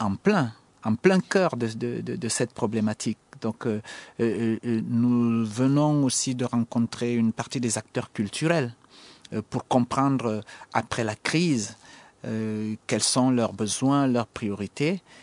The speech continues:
Et, et c'est vrai que nous sommes très visibles aujourd'hui sur la question du patrimoine culturel parce que,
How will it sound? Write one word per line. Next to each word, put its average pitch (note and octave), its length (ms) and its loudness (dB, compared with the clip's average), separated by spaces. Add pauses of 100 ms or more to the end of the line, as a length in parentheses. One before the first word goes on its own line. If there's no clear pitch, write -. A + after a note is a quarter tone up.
(280)
Et, G#2+ 560 -2
et G2+ 100 -10 (160)
c'est - 240 0
vrai C#3 220 0
que A#2 320 0 (420)
nous C3 160 2
sommes B2 240 2
très D#3 280 0
visibles A#2+ 840 0 (260)
aujourd'hui A#2+ 640 -2
sur B2 300 -2
la A#2+ 100 0
question - 380 -2
du A#2 140 -4
patrimoine A#2 520 0
culturel A#2 600 -2 (360)
parce - 300 0
que, A#2 300 -2